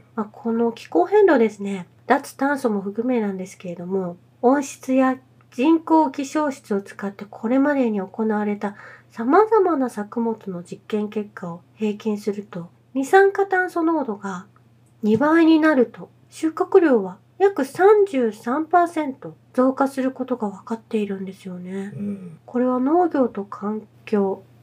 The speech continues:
Speaker 1: 独立行政法人農業環境技術研究所がこのような調査をしたようなんですけれども、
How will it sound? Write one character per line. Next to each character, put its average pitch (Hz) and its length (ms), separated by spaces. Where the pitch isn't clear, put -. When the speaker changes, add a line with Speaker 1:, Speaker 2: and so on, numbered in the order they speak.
Speaker 1:
独 240 340
立 285 260
行 269 180
政 262 300
法 233 240
人 175 300
農 285 260
業 294 200
環 269 300
境 254 200
技 233 140
術 247 280
研 254 240
究 247 200
所 226 180
が 180 280
こ 214 180
の 208 160
よ 208 240
う 185 100
な 180 280
調 226 180
査 208 180
を 175 60
し - 120
た 190 140
よ 190 140
う 196 40
な 175 120
ん 180 60
で 185 100
す - 100
け 196 120
れ 190 80
ど 196 120
も、 190 420